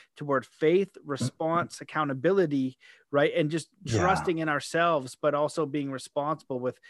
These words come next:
Speaker 1: how things are unfolding.
Speaker 2: Yeah, I also, I also fully understand that it's easier for me maybe to be in that Zen state because I'm in the tropics. I'm,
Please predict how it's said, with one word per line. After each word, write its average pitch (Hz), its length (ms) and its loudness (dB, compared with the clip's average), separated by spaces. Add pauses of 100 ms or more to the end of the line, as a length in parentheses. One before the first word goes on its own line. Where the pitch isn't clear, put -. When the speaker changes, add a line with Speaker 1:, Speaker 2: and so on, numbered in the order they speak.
(120)
Speaker 1:
how 139 200 -2
things 135 280 -4
are 123 80 0
unfolding. 117 520 -6 (380)
Speaker 2:
Yeah, 104 360 10 (120)
I 147 100 12
also, 156 420 12 (180)
I 147 100 12
also 127 300 12 (240)
fully 131 220 12
understand 120 460 8
that 123 80 2
it's 120 120 2
easier 139 380 10
for 123 140 -2
me 120 160 4
maybe 120 300 4
to 120 100 -10
be 135 160 8
in 139 80 4
that 120 180 0
Zen 123 180 4
state 120 460 4
because 117 340 0 (140)
I'm 127 80 2
in 131 100 2
the 120 80 4
tropics. - 640 2 (220)
I'm, 120 140 2